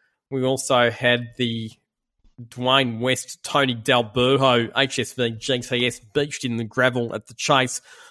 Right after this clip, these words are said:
on the final lap. Also some, some pretty significant crashes for Brianna Wilson in the Subaru W R X that she was sharing with Dimitri Agathos, and also late crashes for Paul Loiacono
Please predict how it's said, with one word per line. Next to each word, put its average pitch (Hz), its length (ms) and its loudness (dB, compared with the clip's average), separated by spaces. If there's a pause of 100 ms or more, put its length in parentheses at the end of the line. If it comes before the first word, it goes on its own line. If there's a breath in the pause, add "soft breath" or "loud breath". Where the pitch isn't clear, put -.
on 131 200 2
the 110 60 -8
final 127 480 0
lap. 165 300 0 (140)
Also 175 400 2
some, 135 380 -4
some 127 180 -14
pretty 185 220 -10
significant 135 580 -6
crashes 127 580 -6 (220)
for 127 80 -6
Brianna 123 540 0
Wilson 131 580 2 (300 soft breath)
in 139 140 -2
the 120 60 -4
Subaru 127 520 0
W 127 320 2
R 120 220 4
X 120 200 0
that - 160 -14
she 123 180 0
was 110 140 -6
sharing 120 440 -2
with 113 180 -10
Dimitri 120 480 -4
Agathos, 127 640 2 (400 soft breath)
and 135 100 -2
also 131 420 2
late 147 280 2
crashes - 440 -2
for - 120 -20
Paul 127 380 -4
Loiacono 127 920 4